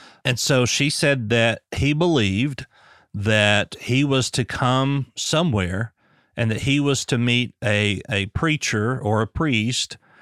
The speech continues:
that was going to assist him in committing suicide so that he would still be able to go to heaven. And I said, "Well,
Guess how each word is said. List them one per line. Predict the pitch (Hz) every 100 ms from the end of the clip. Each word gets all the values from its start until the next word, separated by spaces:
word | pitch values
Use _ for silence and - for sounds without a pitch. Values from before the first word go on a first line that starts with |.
| - _
that | - 104 120 117 113
was | 123 117 98
going | 127 127 127
to | 117 117
assist | 107 - 202 233 - -
him | 107 101 98 113 113 _ _ _ -
in | 131
committing | - 123 117 110
suicide | 98 - 185 202 - 123 101 95 101 113 107 _ _ _ _
so | - - - 147 160
that | 131 127 127 -
he | 135 135
would | 127 117
still | - - 104 101 101 107 - _ _ _ 110
be | 117 110
able | 101 98
to | 104
go | 95 92
to | 92
heaven. | 107 110 95 - _ _ _ - - - - - _ _ _ -
And | 156 139 139 135 135 - _
I | -
said, | 120 143 110
"Well, | 131 156 156 151